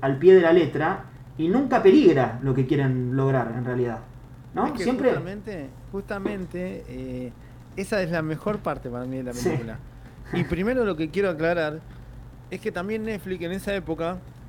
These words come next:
Speaker 2: no tenía lo que tiene ahora que te posiciona de la, del top ten de
Speaker 1: Mm.
Speaker 2: los más vistos, porque cualquier porquería que publican hoy en día, y lo digo sabiendo el tema, cualquier porquería que publican se hace en top ten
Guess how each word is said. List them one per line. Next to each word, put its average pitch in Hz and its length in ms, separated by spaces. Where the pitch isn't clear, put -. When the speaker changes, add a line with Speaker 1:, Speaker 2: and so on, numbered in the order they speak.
Speaker 2:
no 175 180
tenía 190 280
lo 156 120
que 139 80
tiene 156 220
ahora 170 280
que 139 140
te 135 120
posiciona 156 640
de 147 140
la, 139 440
del 143 160
top 180 180
ten 190 220
de 180 260
Speaker 1:
Mm. - 40
Speaker 2:
los 147 120
más 156 160
vistos, 135 420
porque 139 380
cualquier 170 460
porquería 160 840
que 147 100
publican 147 540
hoy 160 120
en 143 140
día, 180 440
y 135 100
lo 135 120
digo 170 360
sabiendo 143 640
el 139 120
tema, 180 340
cualquier 226 300
porquería 196 420
que 175 80
publican 208 540
se 226 120
hace 214 140
en 196 80
top 220 220
ten 311 180